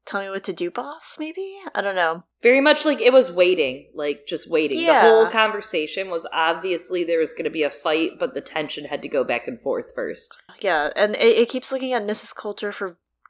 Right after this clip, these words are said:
Speaker 1: cues.
Speaker 2: Mm-hmm.
Speaker 1: And I lo-, the monkey is so interestingly portrayed differently. We've talked about it already, but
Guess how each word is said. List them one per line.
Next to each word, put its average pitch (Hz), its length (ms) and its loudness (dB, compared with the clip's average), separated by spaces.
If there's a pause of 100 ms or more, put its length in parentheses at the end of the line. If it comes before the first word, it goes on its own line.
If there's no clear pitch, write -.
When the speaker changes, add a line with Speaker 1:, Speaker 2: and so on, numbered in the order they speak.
Speaker 1:
cues. 220 640 -6 (140)
Speaker 2:
Mm-hmm. 139 340 -14 (680)
Speaker 1:
And 202 480 0 (500)
I 233 120 2
lo-, 269 140 4 (440)
the 247 80 -6
monkey 285 380 -2
is 285 140 -2
so - 360 -2
interestingly 226 500 -4
portrayed 175 540 -4
differently. 165 640 -4
We've 196 400 -6
talked 196 360 -4
about 160 260 -2
it 160 100 -2
already, 160 480 -4 (500)
but 180 300 0